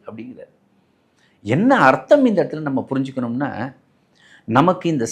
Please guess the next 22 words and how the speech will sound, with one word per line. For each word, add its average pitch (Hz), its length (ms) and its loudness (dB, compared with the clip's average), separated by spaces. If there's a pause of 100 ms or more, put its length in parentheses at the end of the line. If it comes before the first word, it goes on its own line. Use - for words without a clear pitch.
சரீரத்தை 277 680 6
கொடுத்தது 170 540 0
அம்மா. 107 420 -8 (260)
அந்த 143 320 2
இடத்துல 269 240 2
ஒரு 170 340 0
விஷயத்தை 233 460 0
நம்ம 135 140 -2
கொஞ்சம் 175 500 -2
புரிஞ்சுட்டோம்னா, 151 800 -6 (520)
இந்த 139 280 6
சரீரம் 214 640 6
அப்படிங்கிறது 156 520 2
ஒரு 117 160 -2
லிமிட்டேஷன்ஸ்க்கு 220 800 2
உட்பட்டது. - 520 -12 (400)
அதனால 180 480 2
அம்மாவால 214 560 6
என்ன 190 260 -2
பண்ண 165 200 -2
முடியும்னா, 151 560 -2 (140)
இந்த 127 240 4